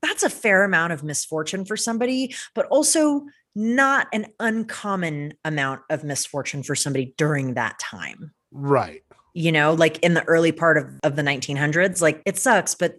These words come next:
Speaker 1: it's, it's, it's a little
Speaker 2: Yeah,
Speaker 1: common,
Speaker 2: so
Speaker 1: you know?
Speaker 2: results of the blessing inconclusive.
Speaker 1: Precisely. During the Depression, Evelyn was actually forced to pawn the diamond.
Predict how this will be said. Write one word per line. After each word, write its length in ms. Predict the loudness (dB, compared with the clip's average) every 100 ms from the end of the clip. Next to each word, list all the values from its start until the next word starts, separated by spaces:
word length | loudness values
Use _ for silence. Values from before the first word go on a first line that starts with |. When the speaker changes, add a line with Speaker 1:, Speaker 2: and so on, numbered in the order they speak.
| -14 -14
Speaker 1:
it's, 280 | -12 -14
it's, 320 | -14 -14 -16 -14
it's 140 | -12 -6
a 40 |
little 320 | -2 0 -2 -2 -2
Speaker 2:
Yeah, 320 | 0 0 -4
Speaker 1:
common, 180 | -6 -6
Speaker 2:
so 440 | 2 2 2 -2
Speaker 1:
you 80 | 0
know? 80 | 4
Speaker 2:
results 340 | 6 4 2
of 300 | 0 0 0
the 100 | -4
blessing 840 | -4 -2 -2 -2 -6 -10 -12 -14 -16 -12
inconclusive. 1080 | -10 -10 -14 -18 -20 -20 -20 _ _ _ _ -20 _ _ -4 -4 -4
Speaker 1:
Precisely. 720 | -2 0 0 0 -4 -8 -10 -12 -4
During 300 | 4 6 6
the 80 | 4
Depression, 760 | 2 -2 -2 0 2 4 2 0 0
Evelyn 420 | 0 2 0 2
was 160 | 0 -2 -2
actually 340 | -2 -2 -6
forced 480 | -6 -4 -4 -4 -6
to 100 | -10 -12
pawn 680 | -6 -2 0 0 0 -2 -8 -6
the 80 | 0
diamond. 600 | 2 2 2 -2 -4